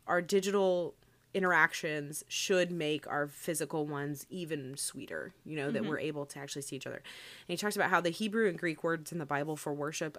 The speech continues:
Speaker 1: actually reflect this kind of whole-bodied engagement, and that Christian worship,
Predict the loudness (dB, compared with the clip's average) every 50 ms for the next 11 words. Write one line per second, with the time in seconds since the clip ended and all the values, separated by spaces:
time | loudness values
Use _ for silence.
0 | -8 -6 -6 -6 -4 -4 -4 -4 -2 -4 -6 -6 -2 0 0 0 0 -4 -18 -18
1 | -18 -20 -20 -20 -20 _ -8 -6 -2 0 0 0 0 -4 -2 4 6 6 6 6
2 | 4 4 4 4 4 4 4 2 2 0 0 2 2 2 4 4 2 2 2 2
3 | 2 4 4 2 0 -2 -6 -12 -16 -20 _ -10 -4 0 2 4 6 6 6 6
4 | 4 2 -2 -10 -12 -16 -18 -8 -2 -2 -2 0 0 0 0 0 0 0 0 0
5 | 0 0 0